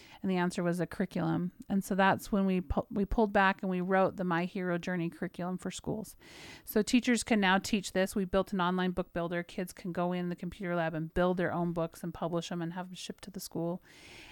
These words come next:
And so the curriculum is K through twelve. There's a K through two unit, a third and fourth, fifth and sixth, the junior high and a high school.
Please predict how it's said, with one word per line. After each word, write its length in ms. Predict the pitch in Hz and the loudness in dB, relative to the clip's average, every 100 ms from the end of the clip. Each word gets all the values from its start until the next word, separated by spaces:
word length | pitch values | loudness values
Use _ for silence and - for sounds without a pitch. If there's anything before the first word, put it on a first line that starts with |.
| - | -8
And 360 | - 175 170 170 | -2 0 0 0
so 140 | - | 0
the 80 | 190 | 0
curriculum 420 | 190 262 247 220 | 4 4 6 2
is 120 | 202 - | 2 2
K 160 | 208 | 0
through 160 | - 202 | 2 -2
twelve. 400 | - 185 180 180 | 2 4 4 2
There's 180 | 175 175 | -2 -4
a 60 | |
K 180 | - 185 | -4 -6
through 160 | 185 180 | -6 -8
two 300 | - 226 226 | -2 0 0
unit, 400 | 214 214 208 156 | -2 -2 -4 -6
a 20 | |
third 220 | - 165 | -8 -10
and 100 | 185 | -8
fourth, 300 | 190 190 190 | -4 -4 -4
fifth 220 | - 175 | -6 -8
and 100 | 180 | -10
sixth, 380 | - 170 165 - | -8 -6 -8 -12
the 60 | 185 | -16
junior 200 | 180 180 | -14 -12
high 80 | 170 | -10
and 80 | 185 | -10
a 20 | |
high 120 | 175 175 | -10 -12
school. 320 | - 185 | -10 -10